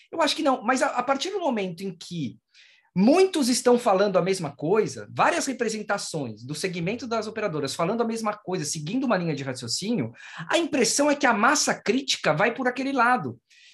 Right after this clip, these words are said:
E não é que a massa crítica de toda a sociedade tá indo por aquele lado, é porque quem tá, de fato, sendo representado ali dentro é uma, é, é uma parcela ali da, né?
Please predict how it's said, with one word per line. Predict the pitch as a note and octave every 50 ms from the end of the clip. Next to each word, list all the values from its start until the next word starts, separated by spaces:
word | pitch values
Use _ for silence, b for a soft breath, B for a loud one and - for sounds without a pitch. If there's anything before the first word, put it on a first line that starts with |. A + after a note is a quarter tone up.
| b b
E | E4+ E4+
não | F4 E4 D#4+
é | F#4 F#4
que | - -
a | D4+
massa | C4 B3 A#3+ A#3+ A#3
crítica | A3+ A#3+ A3+ - - G#3+
de | F#3 - - - _
toda | - B3+ D4+ F4 - C#4+
a | -
sociedade | - A#3+ G#3+ A3 F#3 A#3+ C#4 C#4
tá | - A#3
indo | G#3 G3 E3
por | F#3+ F3+
aquele | E3 - F3 D#3+ D#3+
lado, | D3+ C#3 B2+ A#2 A2 - B B B B
é | B3+
porque | B3+ D4 C4+ A#3 - D4 D4+ C#4 - _ _ -
quem | - B3 C4+
tá, | C4 C4+ D4 D#4 D4+ - - -
de | D#3+ A3 A3
fato, | - - - A#3 C4+ C4+ C4+ - G3+
sendo | E3 - F#3+ F3 F3
representado | F3+ E3 - F3+ E3+ E3 D#3 D#3+ D3 - D3+ D3 C#3+
ali | C#3+ C#3+ C#3+
dentro | C#3+ G3 A#3 B3+ A#3+ A3 G#3
é |
uma, | A3+ B3 B3 C4 C4 B3+ B3 A3+ A3 - b b b b b b
é, | - G3 A#3+ - -
é | B3
uma | C4 C4+ C4 C4 C4
parcela | C#4 C4 - - - - D4 D4+ D#4+ D#4 B3+
ali | F3 D#3+ D3 C#3+
da, | C3+ C#3 B2 A#2 A#2 - _ _ _ -
né? | C3+ D#3+ G3+ A3+ A3